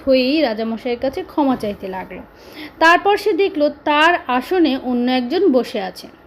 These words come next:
তখন সে জিজ্ঞেস করলো, "উনি কে?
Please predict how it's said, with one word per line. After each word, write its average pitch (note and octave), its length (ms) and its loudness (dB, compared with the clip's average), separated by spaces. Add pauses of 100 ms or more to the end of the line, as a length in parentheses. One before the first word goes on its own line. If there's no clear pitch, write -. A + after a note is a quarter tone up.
(120)
তখন A#3 280 -2
সে C#4 140 -4
জিজ্ঞেস C4 360 -2
করলো, D4 400 0 (300)
"উনি E4+ 280 6
কে? G3 240 -8